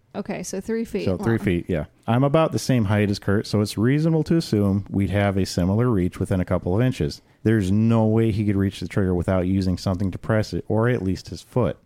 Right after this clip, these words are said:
Speaker 2: Uh, on top of all this, it's still a shotgun. He didn't just hold it up to his mouth and pull the trigger. He wouldn't be laying there perfectly straight with it neatly in his hand.
Speaker 1: Mm-hmm.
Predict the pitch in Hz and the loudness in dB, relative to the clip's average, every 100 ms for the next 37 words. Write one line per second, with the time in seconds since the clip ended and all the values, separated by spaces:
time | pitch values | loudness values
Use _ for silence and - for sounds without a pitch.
0 | - 92 87 101 95 127 147 110 98 92 | -2 2 2 0 0 0 0 0 2 2
1 | 87 87 - 98 - 95 85 - 123 120 | 0 -2 -4 -6 -2 -2 0 0 0 0
2 | 87 76 - 104 107 110 98 104 - 110 | -2 -4 -4 0 0 0 0 -2 0 0
3 | 98 98 101 90 85 98 92 90 85 101 | 2 2 0 -2 -2 0 0 -2 -2 0
4 | 85 76 113 90 67 - _ - 113 117 | 0 0 0 0 -4 -8 _ 0 2 4
5 | 104 107 101 107 104 95 92 104 95 - | 2 2 2 2 2 2 0 -2 -4 -2
6 | 92 - 107 95 - - 78 95 92 92 | -4 -2 0 0 -2 -4 -2 -2 0 0
7 | 90 78 127 120 71 69 - _ - 247 | 0 -2 0 0 0 -4 -16 _ -12 -8
8 | 240 214 | -8 -10